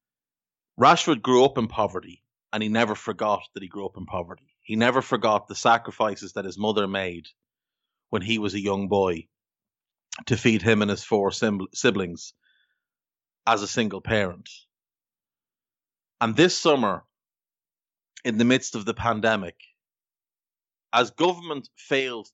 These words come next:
to act, Marcus Rashford took steps to help feed hungry young children.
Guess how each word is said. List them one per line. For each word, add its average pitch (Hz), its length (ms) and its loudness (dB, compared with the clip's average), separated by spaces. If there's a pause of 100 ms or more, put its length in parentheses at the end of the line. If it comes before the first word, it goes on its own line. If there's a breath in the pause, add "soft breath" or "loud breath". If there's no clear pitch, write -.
to 110 160 -14
act, - 400 -10 (1120)
Marcus 123 480 -2
Rashford 107 580 -4 (680)
took - 260 -2
steps - 840 -6 (840)
to 113 120 -12
help 123 260 0
feed 113 460 -4 (120)
hungry 107 420 -8
young 98 260 -4
children. 92 440 -6